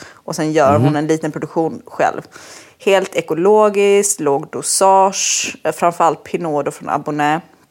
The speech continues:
Speaker 2: Ja.
Speaker 1: Eh, så den här blenden var åttiofem Pinot, femton Chardonnay, ligger länge på jästfällning. Eh, det är liksom deggat för hand. Alltså, det är
Speaker 2: Åh,
Speaker 1: liksom sup-,
Speaker 2: nice.
Speaker 1: superliten produktion, eh,
Speaker 2: Ja.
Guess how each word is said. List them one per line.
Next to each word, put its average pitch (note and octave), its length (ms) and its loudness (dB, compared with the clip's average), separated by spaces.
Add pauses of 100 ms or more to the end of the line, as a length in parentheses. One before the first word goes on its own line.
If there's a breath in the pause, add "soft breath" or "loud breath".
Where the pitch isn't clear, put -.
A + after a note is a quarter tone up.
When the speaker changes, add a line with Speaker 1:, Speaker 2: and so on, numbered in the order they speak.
(320)
Speaker 2:
Ja. G2 320 -2
Speaker 1:
Eh, A2+ 180 0
så - 160 -4
den E3 120 -8
här E3 180 2
blenden D3+ 300 -2
var C#3+ 100 -2
åttiofem - 360 -6
Pinot, G#3+ 420 -4 (360 loud breath)
femton E3 400 -4
Chardonnay, C#3+ 640 -2
ligger D#3 280 -6
länge E3 440 0
på E3 100 -6
jästfällning. D3 1160 -4 (560 loud breath)
Eh, F2 460 -4 (140)
det D3+ 420 2
är C#3+ 60 2
liksom C#3+ 640 0
deggat D#3 580 0
för D3 120 -2
hand. C#3 560 -2 (140)
Alltså, D3+ 340 0 (600 loud breath)
det E3+ 100 0
är D#3+ 40 4
Speaker 2:
Åh, D#3+ 40 -2
Speaker 1:
liksom E3 260 0
sup-, - 300 2
Speaker 2:
nice. - 180 -10
Speaker 1:
superliten E3+ 880 2
produktion, D3+ 640 -4 (120)
eh, C#3+ 80 -4
Speaker 2:
Ja. F2 460 0